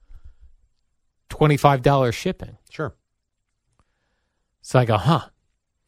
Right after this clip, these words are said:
Speaker 1: So I write to the company. I said, "Hey, this just doesn't work for where I need to put it." They go, "Okay, yeah, you could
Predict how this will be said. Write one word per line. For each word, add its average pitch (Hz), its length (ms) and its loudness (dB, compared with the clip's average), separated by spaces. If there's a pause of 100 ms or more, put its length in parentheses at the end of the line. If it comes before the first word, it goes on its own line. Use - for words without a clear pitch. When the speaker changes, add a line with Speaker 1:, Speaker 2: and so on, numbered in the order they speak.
(320)
Speaker 1:
So - 120 0
I 127 60 4
write 143 180 2
to - 80 -8
the 117 80 0
company. 110 320 -2
I 104 60 -2
said, 104 160 -6
"Hey, 98 240 -2
this 101 220 -6
just 104 240 -4
doesn't 104 240 -2
work 95 260 -2
for 104 120 -4
where 92 140 -2
I 90 80 0
need 87 180 -12
to - 40 -18
put 143 180 0
it." - 160 -6 (140)
They 131 100 -2
go, 151 100 0
"Okay, 156 240 0
yeah, 165 100 -2
you 143 160 -2
could 139 200 -4